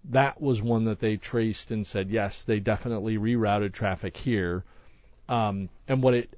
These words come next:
actually pointed to, uh, my interpretation of what I read, um, tell me if I miss it, missed it somewhere, but they actually, uh, found out that where they had routed people and where they were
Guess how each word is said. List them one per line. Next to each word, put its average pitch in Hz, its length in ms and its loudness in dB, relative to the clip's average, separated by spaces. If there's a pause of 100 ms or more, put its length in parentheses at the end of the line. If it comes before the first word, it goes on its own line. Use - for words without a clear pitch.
actually 143 480 2
pointed 117 520 0
to, 113 340 2
uh, 127 140 -6 (340)
my 131 220 -2
interpretation 107 680 0
of 101 80 0
what 120 100 6
I 165 140 10
read, 113 300 6 (420)
um, 104 380 0 (380)
tell 117 120 -2
me 113 140 0
if 104 120 -4
I 104 100 0
miss 110 260 -2
it, 90 120 -6 (160)
missed 139 300 -6
it 101 100 -6
somewhere, 104 300 -2
but 101 180 -4 (300)
they 131 300 6 (120)
actually, 131 760 2 (500)
uh, 113 300 0
found 135 360 2
out 131 200 4
that 107 140 0
where 147 600 6 (600)
they 120 340 4
had 113 200 2
routed 123 480 6
people 113 360 2
and 107 120 0
where 127 380 6
they 117 160 0
were 110 280 0